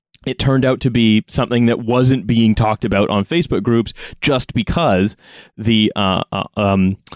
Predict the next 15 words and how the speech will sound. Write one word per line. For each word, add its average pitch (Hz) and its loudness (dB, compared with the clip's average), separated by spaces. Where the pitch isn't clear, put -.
the, 107 2
uh, 107 2
uh, 101 0
province's 113 0
health 127 0
minister, 101 0
right, 98 2
was 110 0
fired 117 0
for 110 -2
trying 110 2
to 117 2
investigate 107 0
it, 92 0
uh, 92 2